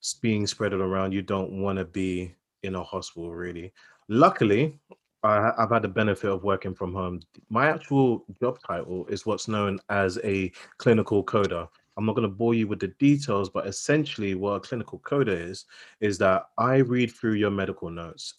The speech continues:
and I convert that information into data for money. So essentially, I know all your secrets. I know how many times you've been to the clinic, you dirty, dirty people.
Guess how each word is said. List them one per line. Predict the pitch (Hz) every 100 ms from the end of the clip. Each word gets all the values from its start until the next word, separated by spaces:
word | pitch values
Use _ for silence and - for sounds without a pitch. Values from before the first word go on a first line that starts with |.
| -
and | 101 95 90
I | 98
convert | 95 98 85 104 95 - _ _ _ -
that | 104 107 104 113
information | 104 98 90 87 - 87 82 85 _ _ _
into | 98 90 - 92
data | - 82 - 85 80
for | - 90
money. | 90 80 67 - _ _
So | - 117
essentially, | 117 - 131 131 104 98
I | 110
know | 113 120
all | - 110
your | 104
secrets. | 98 131 135 - - - - _ _ -
I | 101
know | 107 104
how | -
many | 98 95
times | - 98 95
you've | 90
been | - 95
to | 92
the | 92
clinic, | - 127 -
you | - 98 95 -
dirty, | 113 107 -
dirty | 98 107 107 -
people. | - 143 143 92